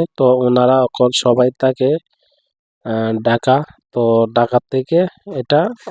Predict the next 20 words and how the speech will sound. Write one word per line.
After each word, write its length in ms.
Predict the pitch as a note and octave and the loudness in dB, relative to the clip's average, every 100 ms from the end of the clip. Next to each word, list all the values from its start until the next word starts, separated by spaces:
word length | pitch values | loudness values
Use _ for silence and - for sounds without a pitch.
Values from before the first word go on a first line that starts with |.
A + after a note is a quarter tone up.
| D#3 | -2
ওনারা 460 | C3+ C3 B2+ C3 D3+ | 0 2 2 2 0
করতেছে। 500 | - A#2+ - B2+ - D#3+ | 0 -4 0 -2 0 -2
তো 80 | - | 0
এই 160 | C3+ C3 C3 | 0 0 0
বিল্ডিংটা 580 | C3+ B2+ C#3 C3+ C#3+ D3+ | -2 -2 0 -2 0 0
আমরা 260 | C#3 C3+ D3+ F3+ _ _ _ _ _ _ | 0 0 -2 -4 _ _ _ _ _ _
প্রায় 340 | - C3 C3 C#3 C#3+ - | 0 2 2 0 -2 -8
দশ 180 | - C3+ - | -4 -2 2
পনেরো 280 | D3 C#3+ C3+ | 0 2 2
দিন 160 | C3 | 0
হয়েছে 400 | A#2+ C3 C3 - F3 G3+ | 0 -4 -4 -2 -2 0
এতটুকু 460 | D3 C3+ D3+ - C3 | 0 0 -2 -2 -4
কাজ 200 | C3 B2+ - | 0 0 0
উঠাইতে 380 | D#3 B2+ C3 C3 | -8 -6 -6 -4
গিয়ে। 240 | C3+ C#3+ D#3+ - _ _ _ _ _ B2+ | -4 -2 -4 -4 _ _ _ _ _ -4
আর 200 | A#2 C3 - | -4 -4 -6
এই 180 | D3+ C#3+ D#3 - | 0 0 0 -2
এতটুকুর 600 | D3 D3 D#3 D3+ D3+ D#3 | 0 0 0 0 2 2
মধ্যে 240 | D#3 D3+ D3+ | 2 2 0
আপনার 340 | D3 D3+ D3+ | 0 0 0